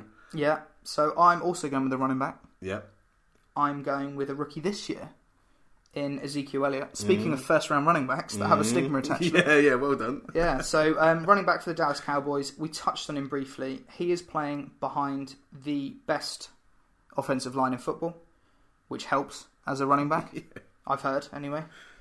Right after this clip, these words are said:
Speaker 1: Um, in college, in his last two seasons, he had, uh, eighteen hundred yards in both of those seasons.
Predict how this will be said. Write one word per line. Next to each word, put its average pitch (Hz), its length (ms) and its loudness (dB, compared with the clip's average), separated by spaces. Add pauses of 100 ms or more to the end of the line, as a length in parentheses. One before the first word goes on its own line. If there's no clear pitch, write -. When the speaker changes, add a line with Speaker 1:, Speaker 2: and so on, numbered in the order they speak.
(400)
Speaker 1:
Um, 147 480 0 (600)
in 170 180 -2
college, 151 320 2
in 147 60 -6
his 147 120 -6
last 180 260 0
two 151 100 -6
seasons, 139 440 -8
he 143 40 -6
had, - 140 -10 (540)
uh, 143 280 0
eighteen 156 360 -4
hundred 143 320 -8
yards 131 320 -2
in 143 100 -8
both 147 320 0
of 131 80 -12
those - 180 -6
seasons. - 440 -12